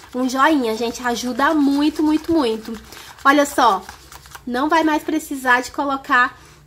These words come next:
a água de arroz, tá vendo? Nossa, gente, que cor linda, né? Olha que amarelo sensacional, olha só. Lindo, né?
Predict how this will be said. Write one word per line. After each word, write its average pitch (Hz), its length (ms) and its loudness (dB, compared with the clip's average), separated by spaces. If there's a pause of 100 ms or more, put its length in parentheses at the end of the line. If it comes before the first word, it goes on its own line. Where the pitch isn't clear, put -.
(120)
a 247 260 6
água 247 180 -2
de 247 80 -8
arroz, 262 460 0
tá 226 160 -6
vendo? 220 340 -4
Nossa, 208 320 -4
gente, 208 240 -8
que - 120 -18
cor 226 360 -6
linda, 214 440 -4
né? 220 300 2 (300)
Olha 285 640 2
que 277 400 -6
amarelo 254 800 0
sensacional, 262 1300 -4
olha 240 240 -6
só. 208 320 -2 (520)
Lindo, 226 380 0
né? 240 220 0